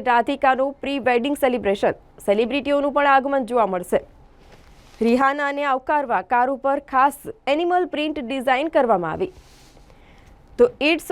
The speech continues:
ઓફિશિયલ, દીપિકા પાદુકોણ આગામી સપ્ટેમ્બરમાં માતા બનશે. દીપિકા અને રણવીરે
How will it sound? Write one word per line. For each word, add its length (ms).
ઓફિશિયલ, 540
દીપિકા 440
પાદુકોણ 540
આગામી 340
સપ્ટેમ્બરમાં 800
માતા 320
બનશે. 320
દીપિકા 420
અને 140
રણવીરે 420